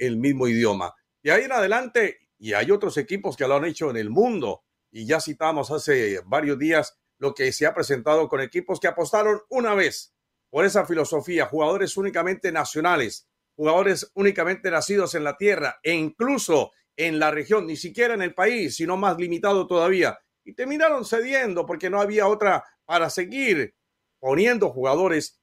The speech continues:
que tengan la capacidad. Ah, sí, cualquiera, y muchos seguramente habrá para poner, pero no son jugadores de condición, de capacidad, y entonces si Chivas necesita y tiene como objetivo conseguir resultados importantes, hablamos de títulos,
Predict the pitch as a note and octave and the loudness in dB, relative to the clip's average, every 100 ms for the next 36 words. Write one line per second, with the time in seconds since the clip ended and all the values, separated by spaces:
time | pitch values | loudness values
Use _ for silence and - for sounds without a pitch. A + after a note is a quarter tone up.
0 | _ C3 - F#3 F#3 D3+ C3+ C3 B2+ - | _ -12 -4 -2 0 0 -2 -4 -6 -6
1 | E3 F#3+ D3 G#3+ E3+ - G#3+ D3+ B2 A#2+ | -2 0 2 2 2 -4 -6 -4 -6 0
2 | G3 A3 C#3 D#3+ B3 F3 C3+ C#3+ E3 E3 | 2 2 0 -2 -6 -8 -6 -2 -2 -2
3 | G3 F#3+ D3+ - _ _ B2 E3 G3 F#3+ | -2 0 0 -4 _ _ -2 0 0 0
4 | D3+ C3 C#3+ G3 G#3 - E3+ G3+ B3+ C4 | 0 -2 -2 0 -2 -2 -2 0 0 -2
5 | A#3 A#3 G#3 A3+ A#3+ G3+ F#3+ F3 D#3+ D3 | -4 2 4 6 6 4 2 -2 -4 -6
6 | - A#3 A3 E3+ D#3 D3+ D3 E3 G#3+ A3 | 0 2 2 -2 -6 -4 -4 0 2 4
7 | D#3 - _ - A#3+ C#4 C4+ B3 - G#3 | 2 -2 _ -2 0 2 2 2 2 0
8 | - C#4+ G#3 E3 D#3 - D3 A3 - C3+ | 2 2 2 0 -2 -4 -6 -6 0 0
9 | A#2+ _ _ D#3 D#3 A#3 A#3 G3 F3+ E3 | 0 _ _ -12 -2 2 2 2 2 2
10 | D3+ E3+ A#3 G3+ C#3+ D3+ C3+ D#3 G3 G3 | 0 -2 0 2 2 2 0 -2 0 -2
11 | F3 E3+ D#3+ A3 F#3+ D#3 D3 D3+ C#3+ D3 | -2 -4 0 2 2 -2 -6 -6 -4 -4
12 | A#2+ B2+ A#2+ F#3 B3 G3+ D3 C#3+ D3 B2 | -4 -6 -6 0 0 0 -2 -4 -6 -6
13 | D3 D3 - | -2 -2 -6